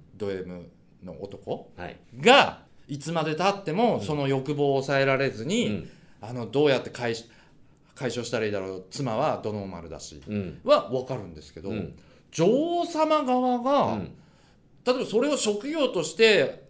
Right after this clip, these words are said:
Speaker 1: お金をいっぱいもらってでやってるは分かるんだけど、
Speaker 2: うん。
Speaker 1: なんかそっから解き放たれても、もううずうず攻めたいってするんだなってちょっと新鮮だったんですよね。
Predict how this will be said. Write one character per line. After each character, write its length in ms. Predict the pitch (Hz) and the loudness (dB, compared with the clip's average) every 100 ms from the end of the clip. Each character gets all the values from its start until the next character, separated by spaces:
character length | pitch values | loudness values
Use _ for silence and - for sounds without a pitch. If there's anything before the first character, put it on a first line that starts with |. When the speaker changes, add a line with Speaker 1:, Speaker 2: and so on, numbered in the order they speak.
| - | -8
Speaker 1:
お 100 | 160 | -2
金 220 | 180 175 | 0 2
を 60 | 170 | 0
い 60 | |
っ 40 | 165 | -2
ぱ 200 | - 165 | 2 2
い 60 | |
も 100 | 160 | 4
ら 120 | 165 160 | 0 0
っ 100 | - | -2
て 80 | |
で 120 | 151 123 | -2 0
や 120 | 120 | 0
っ 100 | - | -2
て 100 | 143 | -2
る 100 | 139 | 0
は 80 | 104 | 0
分 120 | 98 | -2
か 80 | 110 | -8
る 100 | 101 | -10
ん 80 | 78 | -12
だ 80 | |
け 80 | 78 | -14
ど、 120 | 78 | -10
Speaker 2:
う 40 | 101 | -8
ん。 220 | 98 71 - - - - - - - | -8 -8 -16 -20 -20 -20 -20 -20 -6
Speaker 1:
な 120 | 233 | -4
ん 20 | 277 | -4
か 80 | |
そ 160 | - 220 | -4 -4
っ 60 | 247 - | -6 -8
か 140 | 302 | -4
ら 140 | 320 311 - - - | -4 -4 -12 -20 -16
解 120 | 185 | -12
き 140 | - 254 | -4 -2
放 140 | 277 277 | 0 -2
た 140 | 277 285 | 0 2
れ 100 | 277 | 2
て 140 | 151 | 0
も、 200 | 139 156 | 0 0
も 320 | 139 180 143 - - - | 2 2 0 -4 -18 -6
う 120 | 156 | -2
う 40 | 254 | 0
ず 140 | 277 | 2
う 140 | 240 | 2
ず 220 | 156 135 110 | 0 -4 -6
攻 220 | - 190 | 0 2
め 120 | 226 | 2
た 180 | 240 233 | 2 0
い 40 | |
っ 20 | 190 | -2
て 320 | - - 131 | -10 -6 -6
す 240 | - 156 | -6 -4
る 160 | 165 220 | 0 2
ん 140 | 190 | 2
だ 160 | 131 123 | 0 0
な 240 | 165 185 | 0 0
っ 80 | 180 | 0
て 80 | 139 | 0
ち 100 | 240 | 2
ょ 60 | |
っ 100 | 240 | 0
と 100 | - | -2
新 340 | 117 - 160 156 | -4 0 0 -2
鮮 260 | - 139 | -2 -4
だ 80 | 131 | -4
っ 120 | 120 | -6
た 80 | - | -12
ん 80 | 87 | -16
で 60 | 82 | -18
す 120 | - | -20
よ 80 | 82 | -18
ね。 220 | 87 | -16